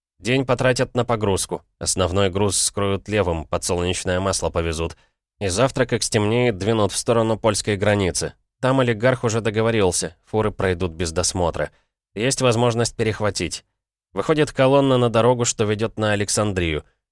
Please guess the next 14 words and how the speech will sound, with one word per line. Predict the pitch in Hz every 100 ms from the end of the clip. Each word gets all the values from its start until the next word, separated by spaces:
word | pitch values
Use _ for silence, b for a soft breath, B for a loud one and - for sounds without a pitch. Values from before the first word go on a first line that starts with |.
| _ 80
Добавлю, | 95 104 98 90
что | 87 - 95
будет | 87 95 95
полицейская | - 95 - 101 92 101 92
машина | 90 110 101
с | 92
маркировками, | 101 87 95 107 107 98 85
плюс | 78 101 95
две | 87 104
машины | 98 - 110 101
с | 82
беглыми | 87 90 90 90 90
из | 92
Азова, | 90 90 80